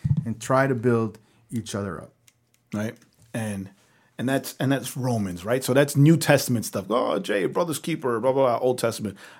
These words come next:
Speaker 2: I don't know why I always say that, but I do know a lot of people that like to say, "Well, that's Old Testament, you know, New Testament." Right? New Testament, right? Let us what? Harmony in the church.
Speaker 1: Let us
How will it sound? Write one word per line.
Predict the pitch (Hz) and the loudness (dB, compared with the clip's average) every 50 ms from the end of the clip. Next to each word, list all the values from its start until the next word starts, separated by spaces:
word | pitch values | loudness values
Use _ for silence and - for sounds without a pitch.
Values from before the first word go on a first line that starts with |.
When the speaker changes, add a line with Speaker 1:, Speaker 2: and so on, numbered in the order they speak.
| - - | -2 2
Speaker 2:
I | - | 4
don't | 160 165 | 6 6
know | 147 135 | 6 6
why | 135 131 | 8 8
I | 131 | 8
always | 127 127 120 120 | 6 6 4 4
say | - 123 117 | 2 2 2
that, | 123 117 | 2 2
but | 117 113 | 2 2
I | 123 120 | 2 2
do | 117 123 131 127 | 2 2 2 2
know | 120 113 107 | 2 0 0
a | |
lot | 113 123 120 | 0 0 0
of | 113 - | -2 -2
people | - 120 117 113 101 | -6 -6 -6 -6 -6
that | 101 98 95 98 | -6 -6 -6 -6
like | 107 110 104 | -6 -8 -6
to | - 117 107 | -6 -8 -8
say, | - - - 127 117 107 101 101 - - - _ | -6 -6 -4 -4 -4 -4 -6 -8 -12 -20 -18 _
"Well, | - 110 123 | -6 -2 -2
that's | 160 147 - - | -2 -2 -2 -4
Old | 131 135 127 - | -4 -4 -2 0
Testament, | 131 151 147 - 107 95 87 82 - _ | 0 0 0 0 -4 -8 -10 -14 -14 _
you | - 113 | -12 -10
know, | 113 104 98 | -8 -8 -6
New | 98 131 170 | -6 -6 -6
Testament." | 170 170 131 127 123 - - 101 95 92 _ _ _ _ - - | -4 -4 -4 -4 -4 -4 -8 -10 -12 -14 _ _ _ _ -12 -8
Right? | - 160 170 | -6 -4 -4
New | 175 175 175 | -2 -4 -4
Testament, | - - 113 - - - 92 78 - _ - | -4 -4 -4 -6 -6 -12 -14 -16 -18 _ -8
right? | - 120 127 139 - - _ _ _ _ _ _ _ _ _ _ _ _ _ _ _ _ _ | -6 -4 -4 -4 -6 -10 _ _ _ _ _ _ _ _ _ _ _ _ _ _ _ _ _
Let | - 131 123 139 139 | -4 0 2 2 4
us | 135 127 113 | 2 2 2
what? | 117 147 165 - - - _ _ _ _ _ _ _ _ - - - - - - | 2 2 2 2 -2 -10 _ _ _ _ _ _ _ _ -20 -20 -20 -20 -20 -10
Harmony | - - 147 147 156 160 151 156 | -2 4 6 6 6 6 6 4
in | 156 | 4
the | 156 | 4
church. | 143 147 - 139 127 127 - - | 2 4 4 4 4 4 2 0
Speaker 1:
Let | 135 135 139 139 | 2 4 4 4
us | 135 135 | 4 2